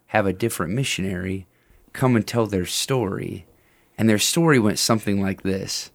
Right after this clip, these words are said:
God called them to go somewhere that was uncomfortable for them, to reach a people that had, that they had a revelation of God to present to them.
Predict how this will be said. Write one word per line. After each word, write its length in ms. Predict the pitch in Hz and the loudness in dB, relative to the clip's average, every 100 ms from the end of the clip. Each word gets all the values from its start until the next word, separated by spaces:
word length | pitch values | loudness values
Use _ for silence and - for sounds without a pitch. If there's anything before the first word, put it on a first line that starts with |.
| _ _ _ _ _ - | _ _ _ _ _ 2
God 340 | 110 117 131 | 6 8 6
called 360 | - 123 113 98 | 4 4 4 2
them 180 | 98 95 | -2 -2
to 120 | 95 | -4
go 240 | 87 101 | 0 2
somewhere 540 | 113 - 117 98 95 92 | 2 0 0 0 0 -2
that 120 | 92 | -4
was 180 | 90 87 | -6 -4
uncomfortable 760 | 98 98 - 107 104 - 98 104 | -2 -2 -2 -4 -4 -6 -6 -6
for 200 | - 98 | -6 -8
them, 440 | 95 - 50 - _ _ _ _ - | -6 -6 -6 -8 _ _ _ _ 0
to 100 | 104 | 2
reach 340 | 98 135 135 | 4 2 4
a 60 | 107 | 0
people 680 | - - 127 - 90 92 98 _ _ _ _ _ _ _ | 0 -2 -2 0 -2 -2 -6 _ _ _ _ _ _ _
that 140 | 107 | 4
had, 360 | 104 104 104 98 _ _ _ - | 6 6 4 4 _ _ _ 0
that 280 | 110 104 110 | 2 4 6
they 180 | 131 | 6
had 240 | 135 117 107 | 6 2 2
a 60 | |
revelation 680 | 98 104 104 104 101 98 - | 4 4 4 2 0 -2 -2
of 100 | 92 | -4
God 360 | 90 101 95 90 | -2 -2 -2 -4
to 80 | 90 | -8
present 400 | 95 90 92 - | -6 -6 -6 -10
to 100 | - | -12
them. 320 | - - 92 | -10 -10 -12